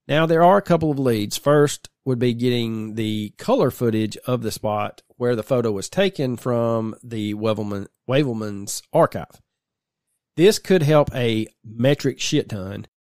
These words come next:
if not solve the mystery.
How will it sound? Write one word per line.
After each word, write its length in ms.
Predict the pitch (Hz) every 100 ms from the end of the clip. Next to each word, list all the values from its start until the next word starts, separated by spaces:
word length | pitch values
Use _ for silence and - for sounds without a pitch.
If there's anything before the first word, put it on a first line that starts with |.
| _ _ _ _ _ _ -
if 400 | 147 175 165 -
not 260 | 147 143 -
solve 260 | 117 113
the 60 | 110
mystery. 480 | 147 226 - 80